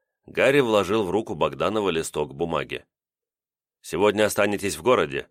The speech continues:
а завтра заберете машину, находящуюся по адресу, который я указал. Меня попросили передать, что жилье для вас готово,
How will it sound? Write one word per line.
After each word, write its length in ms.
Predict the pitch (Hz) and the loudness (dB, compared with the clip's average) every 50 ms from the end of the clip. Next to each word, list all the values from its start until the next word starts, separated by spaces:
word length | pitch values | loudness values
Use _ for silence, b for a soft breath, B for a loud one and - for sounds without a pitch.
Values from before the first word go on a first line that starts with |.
| _ _ _ _ _ _ _ _ | _ _ _ _ _ _ _ _
а 160 | - - 76 | -4 -4 -2
завтра 340 | 73 95 123 - - 131 117 | 2 2 0 2 0 -2 -2
заберете 440 | 95 98 82 87 87 113 117 - 120 | -2 -2 0 0 0 0 0 -2 -2
машину, 420 | 127 123 - - 85 73 71 73 | -2 -2 -2 -4 -6 -6 -6 -6
находящуюся 760 | 73 78 - 90 85 85 90 87 - - 90 82 - - 82 | -6 -6 -6 -4 -2 0 0 -2 -2 -4 -6 -6 -6 -6 -8
по 160 | 73 - 80 | -4 -2 -2
адресу, 500 | 92 104 113 113 110 - - 120 110 b b b b _ | 0 0 0 -2 -2 -2 -2 -2 -2 b b b b _
который 400 | - 90 87 - 92 107 117 117 | -4 -4 -2 0 0 0 0 0
я 140 | 101 82 78 | 0 0 0
указал. 580 | 78 76 - 90 87 73 78 71 67 - - _ _ _ _ _ _ _ _ _ _ _ _ _ _ _ _ _ _ _ | -2 -2 -4 -6 -4 -2 -2 -4 -4 -6 -12 _ _ _ _ _ _ _ _ _ _ _ _ _ _ _ _ _ _ _
Меня 260 | - 67 87 104 107 | -4 0 2 2 2
попросили 480 | 98 104 - 104 104 95 - 104 98 95 | 2 2 2 2 2 2 2 0 -2 -2
передать, 540 | - - 85 85 85 80 110 113 110 - - _ _ _ | -2 -2 -4 -4 0 0 0 0 0 -4 -12 _ _ _
что 220 | _ - - - 98 | _ -6 -2 -2 -2
жилье 380 | 85 95 92 85 80 95 120 | 0 -2 -2 -2 0 0 -2
для 180 | 120 107 104 92 | 0 0 0 2
вас 180 | 92 98 95 82 | 2 2 0 0
готово, 540 | 76 85 76 - 76 76 73 80 92 95 | -2 -4 -4 -2 -2 -2 -2 -2 -4 -6